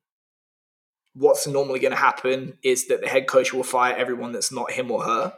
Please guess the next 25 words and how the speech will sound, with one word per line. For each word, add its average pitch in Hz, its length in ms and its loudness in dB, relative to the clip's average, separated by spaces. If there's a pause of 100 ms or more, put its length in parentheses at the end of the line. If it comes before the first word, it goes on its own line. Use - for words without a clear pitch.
because - 280 -6
they, 120 300 -4 (380)
it 113 120 0
takes 139 200 0
a 123 80 4
rare 127 680 0 (640)
individual 131 500 -2
to 120 80 -12
fall 135 260 -2
on 117 80 -4
their 107 120 -4
sword. 110 400 -2
Normally 151 260 4
what 127 140 2
happens 123 280 0
is 123 100 -6
they 123 80 2
get 127 160 4
rid 123 100 0
of 120 80 -4
everyone 123 320 -2
else 113 200 -4
until 123 300 0
it 120 100 -2
becomes 120 320 -4